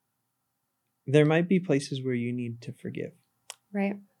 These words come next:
Speaker 1: There
Speaker 2: Yeah.
Speaker 1: might be bitterness you need to release.
Speaker 2: Pride you need to lie down.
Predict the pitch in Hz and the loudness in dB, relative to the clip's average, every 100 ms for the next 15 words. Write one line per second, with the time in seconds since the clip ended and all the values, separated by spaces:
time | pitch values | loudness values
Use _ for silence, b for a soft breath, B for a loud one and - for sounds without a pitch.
0 | _ _ - 131 196 190 170 131 135 143 | _ _ -6 0 2 2 2 2 2 2
1 | 135 131 - 127 127 127 123 113 107 117 | 0 -6 -6 -4 -4 -4 -4 -2 -4 -6
2 | - - - _ _ _ _ - - 175 | -10 -20 -20 _ _ _ _ -10 -2 0
3 | 180 180 185 - 202 180 180 175 170 175 | 0 0 -4 0 2 2 2 0 0 -2
4 | 170 180 185 | -4 -2 -2